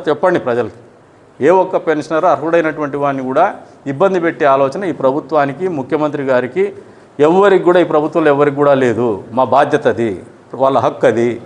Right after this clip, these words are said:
ఆ వాళ్ళ హక్కుల్ని మేము కాపాడుతాం. రెండోది తహసీల్దార్లు, ఇందాక శ్మశాన వాటిక గురించి కొన్ని శాంక్షన్స్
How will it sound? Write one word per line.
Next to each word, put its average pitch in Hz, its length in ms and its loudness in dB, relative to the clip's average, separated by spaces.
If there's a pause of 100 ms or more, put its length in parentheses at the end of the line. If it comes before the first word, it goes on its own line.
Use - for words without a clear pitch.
(140)
ఆ 127 100 4
వాళ్ళ 147 200 4
హక్కుల్ని 156 360 -2
మేము 147 180 -4
కాపాడుతాం. 113 520 0 (760)
రెండోది 156 380 4 (960)
తహసీల్దార్లు, 151 680 2 (720)
ఇందాక 160 280 2 (400)
శ్మశాన 165 420 0 (100)
వాటిక 151 320 0
గురించి 151 340 -2 (1500)
కొన్ని 156 240 0
శాంక్షన్స్ 151 400 -2